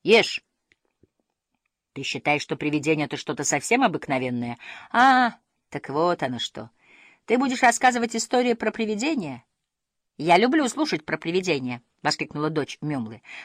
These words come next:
"Мама по вечерам всегда рассказывает нам страшные истории, и под конец сама так пугается, что мы полночи её успокаиваем. А с дядей моим по материнской линии бывает ещё хуже. Один раз, я говорю совершенно серьёзно", —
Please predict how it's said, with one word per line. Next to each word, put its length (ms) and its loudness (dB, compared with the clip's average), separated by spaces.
"Мама 340 2
по 100 -6
вечерам 420 0
всегда 340 2
рассказывает 580 0
нам 140 0
страшные 460 0
истории, 400 -6
и 40 -8
под 160 -8
конец 320 0
сама 260 4
так 280 0
пугается, 480 2
что 180 -4
мы 120 -2
полночи 560 0
её 180 -6
успокаиваем. 800 -4
А 180 4
с 120 -4
дядей 340 4
моим 420 2
по 180 -4
материнской 720 0
линии 420 -4
бывает 380 4
ещё 360 2
хуже. 420 -12
Один 340 4
раз, 260 2
я 200 0
говорю 280 4
совершенно 600 2
серьёзно", — 840 2